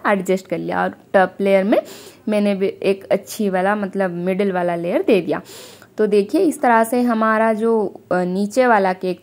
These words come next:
था उसको मैं, अ, फिनिशिंग कर रही हूँ और जितना साइड में भी क्रीम था उसको लगा रही हूँ, क्रम्स ज़्यादा ना निकले, इसके लिए साइड में क्रीम लगा रही हूँ। एक्स्ट्रा जितना क्रीम ऊपर था निकाल करके, मैं क्रम्ब कोटिंग तो नहीं करती हूँ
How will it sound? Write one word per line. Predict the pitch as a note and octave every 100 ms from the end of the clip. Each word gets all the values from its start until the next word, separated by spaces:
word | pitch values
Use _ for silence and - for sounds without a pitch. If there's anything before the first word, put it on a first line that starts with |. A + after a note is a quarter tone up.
| -
था | A#4+ - - - -
उसको | A3 A3 A#3+ A3+
मैं, | A3+ G#3+
अ, | - F3+
फिनिशिंग | F3+ F#3+ G3 G3+ C#4 C4+
कर | C4
रही | B3 C4
हूँ | C4+ B3+
और | G#3+ G#3+ G3+ F#3 F#3+ F#3 G3+
जितना | G3 G3 G3+
साइड | G#3 G3 F#3 F#3
में | F#3+ F#3+
भी | G3+
क्रीम | G3+ G3 G3+ G3
था | G#3+ C4 - - - -
उसको | G3+ -
लगा | A#3+ A3+ A3
रही | A3 A3
हूँ, | A3+ C#4+ G#4 - -
क्रम्स | G3+ G#3 G#3+ -
ज़्यादा | G#3+ G#3 G#3
ना | G#3 G#3
निकले, | G#3 G#3+ C4 G#4+ - - - - _
इसके | G3+ - A3
लिए | G#3 A3 A3 G3+
साइड | G#3 G3 G3+
में | A3
क्रीम | A#3 A#3
लगा | A#3 A3 A3
रही | A3
हूँ। | A3+ A3+
एक्स्ट्रा | G#3 - A3+
जितना | A3 G#3+ G#3+
क्रीम | G#3+ G#3 G#3
ऊपर | G#3 G#3 G#3+
था | G#3+ G#3+
निकाल | F#3+ - G3 G3
करके, | F#3+ F#3 G4+ - -
मैं | A3 A3+ A3+
क्रम्ब | A3+ G#3 G3+
कोटिंग | G3+ G#3 A3 G#3
तो | A3
नहीं | G3+ G3 A3+
करती | B3+ A#3+ A#3
हूँ | A#3+